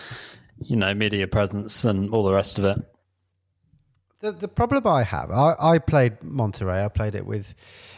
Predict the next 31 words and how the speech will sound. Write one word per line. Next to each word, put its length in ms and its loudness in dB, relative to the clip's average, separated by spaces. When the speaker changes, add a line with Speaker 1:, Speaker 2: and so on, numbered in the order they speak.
Speaker 2:
in 160 -6
the 120 -8
same 200 -6
party 380 -6
that 160 -16
Sam 300 -8
played 320 -8
a 40 -14
few, 120 -12
like, 80 -12
a 40 -20
few 240 -10
years 140 -10
back. 380 -12
Um, 480 -2
and 120 0
I 100 2
was 140 -6
reading 400 -2
through 680 -2
Jack's 420 -4
design 480 -6
philosophies, 760 -12
and 100 -10
it's 140 -8
a 40 -10
quite 180 -4
an 60 -4
interesting 300 -8
piece 400 -4
on, 260 -4